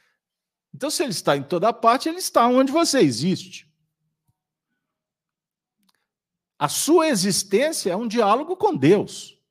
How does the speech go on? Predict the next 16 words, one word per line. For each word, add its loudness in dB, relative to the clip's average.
que -14
você, -4
eu, -4
somos -10
criados -2
por -12
ele. -2
O 0
reino 0
dele 2
me -8
pertence, -2
eu -6
não -8
sou -6
filho. -6